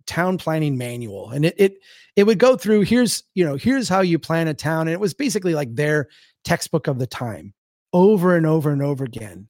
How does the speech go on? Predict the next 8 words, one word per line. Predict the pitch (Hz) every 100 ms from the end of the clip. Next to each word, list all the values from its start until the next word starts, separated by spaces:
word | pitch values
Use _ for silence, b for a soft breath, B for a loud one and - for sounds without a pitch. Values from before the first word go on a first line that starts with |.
| _
here's | 156 139
the | 143
metric | 135 - 123
they | -
used, | 110 107 98 - _ _ _ -
value | 123 120 120
per | -
acre. | 92 95 - -